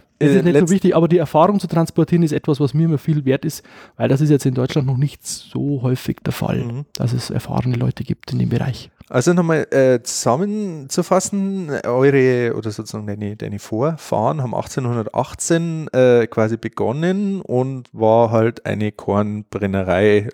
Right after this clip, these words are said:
Speaker 2: landwirtschaftliche Kornbrennerei, wie man es halt bei uns so kennt. Und dann, also bei uns jetzt weniger, aber bei euch
Speaker 1: Ge-,
Speaker 2: wird
Speaker 1: ge-,
Speaker 2: die eine oder andere
Speaker 1: gewerbliche
Speaker 2: schon, äh, gewerbliche, äh,
Speaker 1: Kornbrennerei.
Speaker 2: Kornbrennerei, genau.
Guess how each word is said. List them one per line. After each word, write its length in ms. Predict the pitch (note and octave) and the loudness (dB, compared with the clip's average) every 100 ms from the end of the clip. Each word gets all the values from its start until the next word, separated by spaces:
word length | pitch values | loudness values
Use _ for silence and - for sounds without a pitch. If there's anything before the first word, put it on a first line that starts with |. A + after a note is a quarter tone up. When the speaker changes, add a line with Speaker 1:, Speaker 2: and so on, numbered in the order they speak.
| - | -14
Speaker 2:
landwirtschaftliche 1000 | - - G2+ F2+ G#2 - G2 - G#2+ G#2 | -14 -10 -4 -4 -2 -2 -2 -2 -6 -6
Kornbrennerei, 760 | - D3 D#3 D#3 D3 D3 D3+ | -2 0 2 2 2 2 2
wie 60 | C3+ | 0
man 100 | A2+ | -4
es 140 | - | -2
halt 260 | G#2+ - - - - - - - | -4 -4 -18 -20 -20 -20 -12 -2
bei 100 | A2+ | 0
uns 200 | A2+ - | 0 -2
so 100 | A2+ | -6
kennt. 400 | - C3+ F#3+ - - - - | 0 2 0 -6 -16 -16 -6
Und 220 | C3+ B2+ _ _ _ - | -4 -6 _ _ _ 0
dann, 460 | A2+ A#2+ D3+ D#3 - | 2 4 0 -8 -4
also 200 | A#2+ A#2 - _ | 0 0 -2 _
bei 140 | C3 A#2 | 2 2
uns 300 | B2 D#3 D3+ | 2 -2 -2
jetzt 180 | B2 - | -4 -2
weniger, 240 | F#3 E3+ | -2 0
aber 160 | G#2+ G#2+ | 0 2
bei 180 | G#2 F#2+ | 2 2
euch 380 | A#2+ E3+ A#2+ | 2 0 -2
Speaker 1:
Ge-, 60 | B2+ | -2
Speaker 2:
wird 100 | B2+ | -2
Speaker 1:
ge-, 80 | B2 - | -2 -4
Speaker 2:
die 120 | A#2+ | -4
eine 240 | - A#2 A#2 | -2 -2 0
oder 120 | A#2 | 2
andere 120 | A#2 | 4
Speaker 1:
gewerbliche 400 | C3 B2 B2 - | 4 4 2 0
Speaker 2:
schon, 240 | A2 G#2+ - - | 0 -2 -4 -2
äh, 140 | A#2+ | -2
gewerbliche, 720 | A2+ A#2 B2+ B2+ - A#2+ A2+ - | 0 2 2 0 0 2 2 2
äh, 180 | A2 G#2+ | -2 -2
Speaker 1:
Kornbrennerei. 360 | C3 D3+ A#2+ | 2 2 2
Speaker 2:
Kornbrennerei, 380 | - G3 F#3+ F#3+ | 0 0 0 -2
genau. 380 | C#3+ G#2 F3+ | -2 0 0